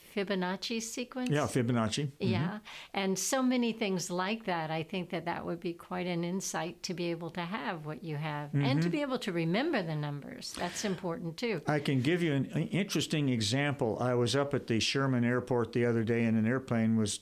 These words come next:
Speaker 2: was, uh, making a takeoff. He made his call that he was taking off. His number was one two three four Victor.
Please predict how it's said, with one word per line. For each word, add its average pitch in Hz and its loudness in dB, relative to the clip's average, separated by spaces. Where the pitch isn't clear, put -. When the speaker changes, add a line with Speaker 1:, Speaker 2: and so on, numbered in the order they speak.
Speaker 2:
was, 107 0
uh, 107 2
making 113 2
a 101 0
takeoff. 123 0
He 135 2
made 131 2
his 120 2
call 143 2
that 113 2
he 110 2
was 101 2
taking 117 2
off. 139 2
His 135 2
number 160 4
was 127 4
one 156 2
two 160 2
three 156 2
four 135 2
Victor. 135 -2